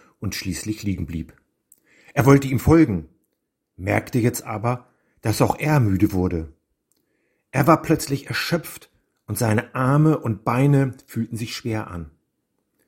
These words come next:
Eckhart fragte sich, was mit ihm geschehen war. So etwas hatte er noch nie gespürt. Lag es vielleicht daran, dass er den magischen Stein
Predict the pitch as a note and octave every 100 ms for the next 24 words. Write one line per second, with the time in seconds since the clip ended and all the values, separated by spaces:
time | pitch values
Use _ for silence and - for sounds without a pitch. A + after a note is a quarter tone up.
0 | _ _ - F#2+ G#2 F#2+ - G#2+ A2 -
1 | A2+ B2 - _ _ - G#2+ A#2+ - A2+
2 | A2 - G#2 F#2 F2 D#2+ D#2 _ _ _
3 | _ _ _ _ - - B2 A2 B2 A#2
4 | - _ _ A2+ A2 A#2 B2 B2 A#2 F3
5 | G3+ A#2+ - F2+ F2 - _ _ _ _
6 | _ _ _ - - G2+ G#2 - G2+ F#2
7 | F2+ - - G#2 A2 A#2+ B2 B2+ - _
8 | - G#2 G#2+ G2 F#2+ F2+ G2 G2+ G#2+ G#2+
9 | - G2 G2+ A2+ A#2